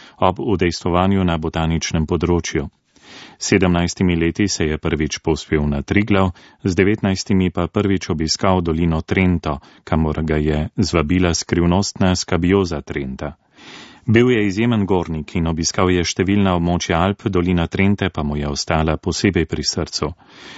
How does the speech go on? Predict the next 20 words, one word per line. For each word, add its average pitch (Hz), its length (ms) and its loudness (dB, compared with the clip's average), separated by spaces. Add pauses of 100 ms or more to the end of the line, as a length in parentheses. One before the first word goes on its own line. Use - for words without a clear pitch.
(140)
Njegov 107 280 4
prvi 120 320 0
vodnik 98 400 0
iz 95 160 -2
Trente 110 400 0
je 90 160 2
bil 85 320 2
Anton 78 400 -2
Tožbar, 101 640 0
na 76 240 -2
zahtevnejših 80 880 -2
pohodih 92 640 0
pa 85 160 -4
ga 76 160 -2
je 73 80 -2
več 73 160 -6
kot 78 160 -4
dvajset 76 480 -2
let 92 160 2
spremljal 85 560 0